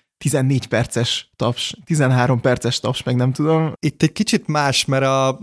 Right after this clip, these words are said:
Speaker 2: itt, ö, mondjuk ez engem idegesít a színházban, meg stand-upon, hogy itt tapsolnak egy percig, és mindenki megy haza, akár tetszett, akár nem.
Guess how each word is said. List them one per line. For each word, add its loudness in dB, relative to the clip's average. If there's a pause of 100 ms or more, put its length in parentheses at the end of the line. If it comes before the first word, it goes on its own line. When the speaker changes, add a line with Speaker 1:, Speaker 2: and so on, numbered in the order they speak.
(100)
Speaker 2:
itt, -6
ö, 2
mondjuk 0
ez 0
engem 0
idegesít 0
a 0
színházban, 0
meg 0
stand-upon, 0
hogy 0
itt -4
tapsolnak 0 (160)
egy -2
percig, -2
és 0
mindenki 0
megy -2
haza, 0
akár 0
tetszett, -4
akár -2
nem. -4